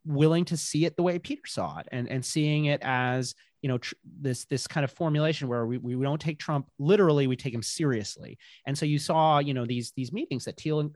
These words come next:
um, that Thiel, uh, organized where you had, you know, C E Os of the biggest and most successful companies, um, going to meet with Trump in this kind of show of, uh, not exactly solidarity, but a kind of a willingness to work together. So I think he really helped bring,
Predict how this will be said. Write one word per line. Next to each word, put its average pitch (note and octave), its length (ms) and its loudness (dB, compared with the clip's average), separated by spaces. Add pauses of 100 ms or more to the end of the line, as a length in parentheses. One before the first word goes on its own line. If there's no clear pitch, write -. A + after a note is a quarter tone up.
um, B2+ 280 -2 (340)
that C3+ 140 -4
Thiel, C3+ 520 2
uh, B2+ 100 0
organized C#3 600 0
where B2 100 -2
you C3 80 0
had, A#2+ 360 0
you B2+ 80 -2
know, A2+ 60 -2
C D#3 260 -2
E C3 40 2
Os B2+ 200 0
of A2+ 100 -6
the A2+ 80 -6
biggest A#2 340 -6
and A#2+ 60 -4
most B2 140 -6
successful A#2+ 400 -10
companies, B2 540 -8 (360)
um, C3 220 0 (160)
going C3+ 240 0
to D3+ 60 2
meet C3+ 180 -2
with D3 140 -4
Trump A2+ 320 -8
in A#2+ 80 -4
this A#2+ 220 -6
kind C3 200 -4
of B2 80 -8
show A#2+ 420 -2
of, B2 300 0 (480)
uh, C3+ 140 -2
not E3 220 4
exactly C#3 260 2
solidarity, C#3+ 580 2
but B2 180 2
a - 60 -2
kind C#3+ 200 -4
of A#2 40 -2
a B2 40 -2
willingness A#2 480 -2
to G#2+ 100 -14
work G#2 200 -6
together. - 360 -12
So - 140 -2
I F3 80 6
think C4+ 160 -2
he C#4 100 2
really F3 300 4
helped C#3+ 360 2
bring, C3 480 -2